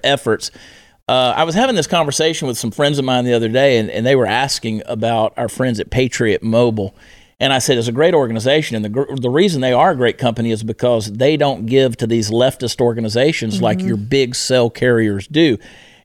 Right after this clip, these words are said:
Speaker 1: And in some cases, most recently, Verizon sent ten million dollars to Al Sharpton and a lot of others. Um,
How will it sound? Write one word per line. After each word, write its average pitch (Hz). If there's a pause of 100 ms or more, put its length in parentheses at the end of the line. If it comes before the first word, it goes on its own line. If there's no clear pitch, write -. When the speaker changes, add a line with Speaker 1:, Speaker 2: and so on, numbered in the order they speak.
(120)
Speaker 1:
And 127
in 131
some 139
cases, 123
most 127
recently, 123
Verizon 120
sent -
ten 143
million 123
dollars 127
to 95
Al 113
Sharpton 127 (440)
and 117
a 113
lot 123
of 113
others. 123 (240)
Um, 110